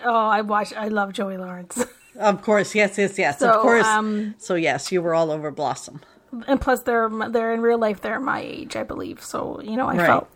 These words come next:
Speaker 1: they were, it was, it was a show for me when I was at Blossom's age, 'cause I was Blossom's age. Uh, and Beaches, she was the little girl in Beaches.
Speaker 2: She was in Beaches. That's right.
Speaker 1: Anyway, so she's like a, she's like a neuroscientist, uh, whatever, right? So
Speaker 2: Yes.
Speaker 1: she, um,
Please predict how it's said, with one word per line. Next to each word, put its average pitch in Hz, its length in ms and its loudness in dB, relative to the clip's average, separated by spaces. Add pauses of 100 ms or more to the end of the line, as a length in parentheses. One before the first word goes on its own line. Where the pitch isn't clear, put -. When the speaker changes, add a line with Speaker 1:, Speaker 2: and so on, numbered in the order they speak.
Speaker 1:
they 233 160 2
were, 254 240 -2 (120)
it - 60 -4
was, - 360 -4
it - 80 -8
was 254 180 -2
a 262 80 2
show 254 200 6
for 247 160 2
me 226 240 6
when 202 180 0
I 202 120 2
was 208 180 0
at 214 120 -2
Blossom's 208 460 4
age, 202 260 0
'cause 233 200 4
I 214 100 6
was 214 160 2
Blossom's 233 500 -4
age. 214 300 -10 (420)
Uh, 233 200 0
and 254 160 6
Beaches, 269 340 2
she 240 140 -6
was 233 180 2
the 254 80 -12
little 240 220 4
girl 240 240 4
in 240 60 -2
Beaches. 285 200 -4
Speaker 2:
She 240 100 2
was 233 220 0
in 226 180 4
Beaches. 208 420 -2
That's 190 260 0
right. 269 300 0 (460)
Speaker 1:
Anyway, 302 300 2
so 269 180 -2
she's 370 360 2
like 311 200 0
a, 262 280 4
she's 311 320 -6
like 311 200 -2
a 294 40 2
neuroscientist, 233 1040 2
uh, 220 580 -14
whatever, 202 460 -2
right? 208 220 -4
So 190 100 2
Speaker 2:
Yes. 180 240 2
Speaker 1:
she, 226 340 -6 (640)
um, 220 640 -2